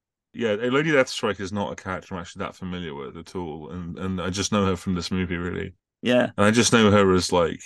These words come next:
Speaker 1: the lady with the claws who turn, who turns up.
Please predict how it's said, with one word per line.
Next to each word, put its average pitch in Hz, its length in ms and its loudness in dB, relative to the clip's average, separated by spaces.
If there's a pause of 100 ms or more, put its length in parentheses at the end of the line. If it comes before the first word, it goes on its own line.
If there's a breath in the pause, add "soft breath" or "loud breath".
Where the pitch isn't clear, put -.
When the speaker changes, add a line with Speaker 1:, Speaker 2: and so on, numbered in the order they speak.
(200)
Speaker 1:
the 104 280 2
lady 98 320 6
with 90 180 -2
the - 80 -8
claws 90 420 2
who 87 100 -6
turn, 82 460 -6 (140)
who 95 80 -4
turns 82 340 -6
up. 82 280 -4